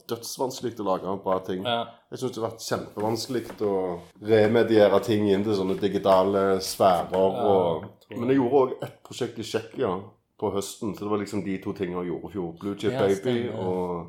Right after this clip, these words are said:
Speaker 1: så var jeg nede og gjorde en sånn temporær utsmykning under en sånn kunststofflig rom-festivalting i en by som heter Pardubice, som ligger en time ut forbi, eh, Praha.
Speaker 2: Mm.
Speaker 1: Og da reiste jeg liksom ned og opp der to ganger, var der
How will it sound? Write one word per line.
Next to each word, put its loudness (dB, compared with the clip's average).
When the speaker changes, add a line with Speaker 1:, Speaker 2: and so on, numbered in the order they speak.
Speaker 1:
så -10
var 4
jeg 2
nede 2
og 0
gjorde 0
en -2
sånn -6
temporær -2
utsmykning -4
under -6
en -6
sånn -6
kunststofflig -8
rom-festivalting -4
i -6
en -10
by -10
som -10
heter -16
Pardubice, -8
som -18
ligger -10
en -12
time -10
ut -12
forbi, -12
eh, -14
Praha. -14
Speaker 2:
Mm. -12
Speaker 1:
Og -4
da 4
reiste 2
jeg -4
liksom -4
ned 0
og 0
opp 0
der 0
to -4
ganger, 0
var 0
der 0